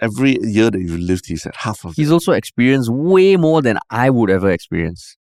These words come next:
Speaker 1: You think lah, you think.
Speaker 2: God,
Speaker 1: Yeah,
Speaker 2: I mean,
Speaker 1: yeah.
Speaker 2: okay, you're playing, you're world famous.
Speaker 1: Yeah, yeah, yeah.
Speaker 2: Right? You're playing in a club,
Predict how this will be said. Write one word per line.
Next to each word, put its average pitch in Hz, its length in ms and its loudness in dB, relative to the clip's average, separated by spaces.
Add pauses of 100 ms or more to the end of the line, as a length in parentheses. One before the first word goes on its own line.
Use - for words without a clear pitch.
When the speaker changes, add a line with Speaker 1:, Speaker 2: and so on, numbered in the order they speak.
(220)
Speaker 1:
You 113 200 -2
think 139 220 -2
lah, 113 120 -2
you 78 200 -8
think. - 220 -12
Speaker 2:
God, 196 160 -2
Speaker 1:
Yeah, - 80 -6
Speaker 2:
I - 20 0
mean, 190 120 0
Speaker 1:
yeah. 190 40 4
Speaker 2:
okay, 131 160 0
you're 104 140 2
playing, 180 400 2
you're 127 280 2
world 120 300 2
famous. 104 580 -4
Speaker 1:
Yeah, 113 100 -8
yeah, 87 240 -6
yeah. 78 80 -16 (120)
Speaker 2:
Right? 107 220 2
You're 110 160 0
playing 160 400 -2 (280)
in 104 360 0
a 85 100 -4
club, 127 320 0